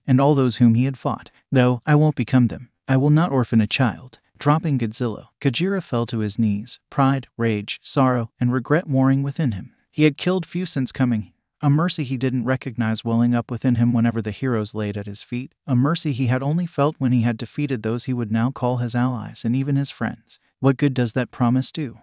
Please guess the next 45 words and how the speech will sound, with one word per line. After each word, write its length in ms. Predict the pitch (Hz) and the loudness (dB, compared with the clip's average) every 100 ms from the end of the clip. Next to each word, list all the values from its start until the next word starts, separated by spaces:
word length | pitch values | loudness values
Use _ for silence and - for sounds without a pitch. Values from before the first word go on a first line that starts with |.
| _ - | _ 0
How 160 | 151 | 2
many 220 | 160 131 | 4 4
have 200 | 110 139 | 4 2
I 100 | 135 | 0
already 380 | 117 113 107 107 | 0 0 -2 -2
orphaned? 500 | 113 131 - - 143 _ _ | -2 -4 -4 -12 -14 _ _
In 100 | 139 | 2
the 120 | 139 | 2
eyes 260 | 139 185 151 | 2 2 2
of 100 | 131 | 0
how 160 | 147 135 | 2 4
many 200 | 110 104 | 4 4
have 200 | 113 110 | 2 0
I 80 | |
become 340 | 107 110 120 127 | -2 -2 0 0
a 60 | |
villain? 380 | 123 131 123 - _ _ - | 2 0 -2 -6 _ _ -4
Gojira 380 | 127 151 156 127 | -2 0 -2 -2
looked 220 | 120 151 | -4 -4
up 180 | 160 151 | -4 -2
and 160 | 131 | -2
watched 340 | 139 185 - 139 | 0 -4 -6 -8
as 100 | 120 | -4
J 220 | 131 123 | -2 0
R 180 | 123 113 | 2 0
ran 280 | 107 107 | 0 0
between 360 | 110 - 131 117 | -2 -2 0 2
him 160 | 110 113 | 2 0
and 120 | 117 | -2
Godzilla, 480 | 107 - 107 - _ - | -4 -4 -6 -6 _ -12
spreading 460 | - - 147 135 | -6 2 4 4
his 180 | 120 113 | 4 4
arms 340 | 127 131 123 - | 4 4 4 -2
to 180 | 135 | -6
either 180 | 127 120 | -6 -4
side 360 | - 131 139 139 | -4 -4 -4 -4
and 160 | 113 | -4
baring 320 | 110 120 131 131 | -2 0 0 -2
his 160 | 135 | -4
teeth. 340 | - 131 123 _ _ | -6 -12 -14 _ _
"Stay 240 | - - 170 | -8 -2 0
away 280 | 165 113 110 | 2 0 0
from 180 | - 123 | 0 2
my 160 | 127 | 2
dad," 400 | 123 107 73 - | 0 -4 -6 -16